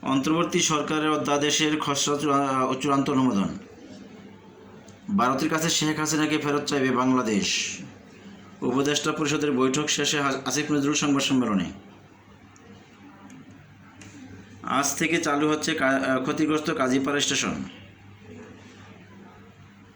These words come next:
দৈনিক বার্তা। বিদ্যুৎ ও জ্বালানি খাতের উন্নয়ন, একশো কূপ খননের উদ্ব-,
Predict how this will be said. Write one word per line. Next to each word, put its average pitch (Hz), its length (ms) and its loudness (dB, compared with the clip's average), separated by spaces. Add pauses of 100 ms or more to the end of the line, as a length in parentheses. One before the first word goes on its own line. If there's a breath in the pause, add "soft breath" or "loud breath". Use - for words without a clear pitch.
(1160 loud breath)
দৈনিক 151 380 4
বার্তা। 98 480 0 (300)
বিদ্যুৎ 131 840 0
ও 143 140 4
জ্বালানি 135 400 4
খাতের 151 260 0
উন্নয়ন, 139 460 4
একশো 139 400 0
কূপ 160 160 0
খননের 143 420 2
উদ্ব-, 135 380 2